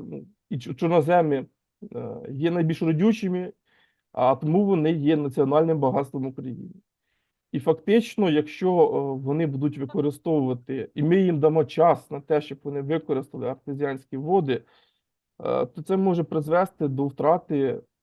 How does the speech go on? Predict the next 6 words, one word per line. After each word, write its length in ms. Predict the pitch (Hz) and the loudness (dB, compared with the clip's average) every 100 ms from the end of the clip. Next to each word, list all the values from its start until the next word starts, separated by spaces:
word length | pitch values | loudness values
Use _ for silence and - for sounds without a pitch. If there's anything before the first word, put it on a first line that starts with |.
| - | -20
наших, 640 | - - 127 151 156 143 | -18 -8 -4 -4 -4 -10
е, 40 | - _ 147 | -12 _ -8
родючих 920 | 143 135 131 139 131 151 151 135 - _ _ | -4 -2 0 0 0 -2 -2 -8 -10 _ _
ґрунтів 460 | 131 139 135 127 139 | -10 -8 -8 -6 -6
України, 480 | 139 135 123 123 95 _ _ _ _ - | -4 -6 -6 -8 -12 _ _ _ _ -14
чорноземів. 560 | 143 151 139 - 185 | -12 -14 -16 -16 -18